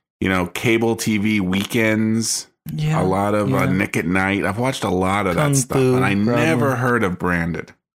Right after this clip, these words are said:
Speaker 2: Well, what year is it? Sixty-five to sixty-six. Yeah. Well, it was only on for, what, a season and a half?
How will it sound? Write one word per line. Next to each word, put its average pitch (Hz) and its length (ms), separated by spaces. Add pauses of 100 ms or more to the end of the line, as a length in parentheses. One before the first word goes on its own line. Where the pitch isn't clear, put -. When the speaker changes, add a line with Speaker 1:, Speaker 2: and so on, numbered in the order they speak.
Speaker 2:
Well, 135 220
what 185 240
year 117 240
is 92 140
it? - 140
Sixty-five - 960
to 117 100
sixty-six. - 920
Yeah. 143 400 (640)
Well, 151 120
it 165 60
was 151 140
only 190 280
on 147 260
for, 120 440
what, 113 240
a 95 60
season 120 380
and 107 140
a 101 60
half? 85 400